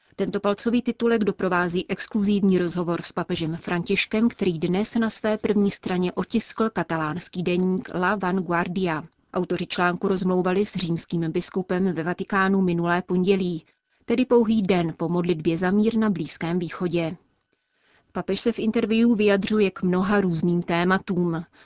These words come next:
Náboženskému fundamentalismu, stavu reforem ve Vatikánu a odstoupení Benedikta šestnáctého,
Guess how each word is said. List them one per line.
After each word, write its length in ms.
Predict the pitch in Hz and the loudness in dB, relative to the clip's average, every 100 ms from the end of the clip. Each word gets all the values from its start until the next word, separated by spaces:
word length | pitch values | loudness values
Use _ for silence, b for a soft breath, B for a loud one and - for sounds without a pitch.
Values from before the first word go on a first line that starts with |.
| b | b
Náboženskému 800 | 196 185 170 170 170 - 175 175 | 0 2 0 -2 -4 -4 -4 -4
fundamentalismu, 1040 | - 190 190 196 190 190 185 185 196 196 214 | -2 0 2 2 2 0 0 0 2 2 0
stavu 400 | - - 165 170 | -4 -4 -2 -2
reforem 520 | 170 - 180 170 170 | -2 -2 -2 0 -2
ve 120 | 175 | -2
Vatikánu 640 | 170 190 180 180 180 190 - | -4 -4 -2 -2 0 0 -2
a 140 | 175 | -6
odstoupení 680 | - - - 208 196 180 180 | -4 -2 2 2 2 0 0
Benedikta 420 | 156 160 180 - | 0 -4 -6 -8
šestnáctého, 1040 | - 175 - 170 175 - 180 180 190 190 | -8 -6 -2 -2 -2 -4 -2 -2 -2 -4